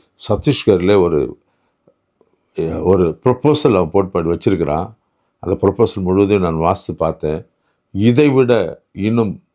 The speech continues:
நூறு மடங்கு அதிகமான மோசமான அந்த சட்டம் இன்னும் சில நாட்களுக்கு அங்க ர-, சத்தீஸ்கரில் வரப்போகுது.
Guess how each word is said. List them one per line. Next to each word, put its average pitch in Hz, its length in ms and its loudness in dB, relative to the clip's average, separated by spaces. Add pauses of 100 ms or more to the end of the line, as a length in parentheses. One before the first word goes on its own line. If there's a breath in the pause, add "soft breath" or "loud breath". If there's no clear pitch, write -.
(560)
நூறு 104 280 2
மடங்கு 92 340 0
அதிகமான 92 580 0
மோசமான 87 760 -4
அந்த 82 220 -6
சட்டம் 98 520 -4 (960)
இன்னும் 98 220 0
சில 90 240 0
நாட்களுக்கு 85 640 -2
அங்க 95 280 0
ர-, 85 240 0 (280 soft breath)
சத்தீஸ்கரில் 90 600 -2
வரப்போகுது. 90 600 -2